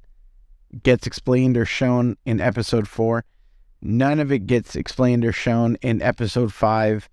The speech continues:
And she ends up dying a grisly death along with the rest of these very, uh, capable looking men. It's a very strange,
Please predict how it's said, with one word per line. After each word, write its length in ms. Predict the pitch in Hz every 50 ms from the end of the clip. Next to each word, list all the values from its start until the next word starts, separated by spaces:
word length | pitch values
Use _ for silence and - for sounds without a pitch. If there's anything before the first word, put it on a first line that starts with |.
| _ - _ - _ _ _
And 280 | - - 113 120 113 98
she 300 | - - - 135 139 139
ends 180 | 135 135 127 123
up 140 | 117 110 104
dying 560 | 123 117 117 120 120 117 117 117 113 117 - _
a 100 | - 120
grisly 640 | 104 104 - 127 123 127 131 127 120 123 123 120
death 360 | 107 92 117 120 123 117 - - -
along 440 | 110 107 107 110 117 123 123 123 123
with 140 | 123 110
the 120 | _ - 101
rest 440 | 95 101 123 156 180 - - - -
of 120 | 113 98
these 360 | 98 104 101 104 104 92 - _ _ _ - _ _ _ _ _ _
very, 520 | 110 120 120 123 123 123 120 117 113 104
uh, 220 | 104 110 104 101 95 _ _ _ _ _ _ _ _
capable 540 | - - 135 135 127 131 123 117 117 113 113 117
looking 440 | 120 110 _ - 120 107 107 107
men. 400 | 110 120 127 127 120 117 110 110 110 _ _ _ _ _ _ _ _ _ _ _ _ _
It's 240 | - 131 127 - -
a 60 | 143
very 600 | 123 104 98 - 185 190 226 226 208 165 123 110
strange, 840 | 98 - - - - 123 123 120 113 110 107 98 87 - - - -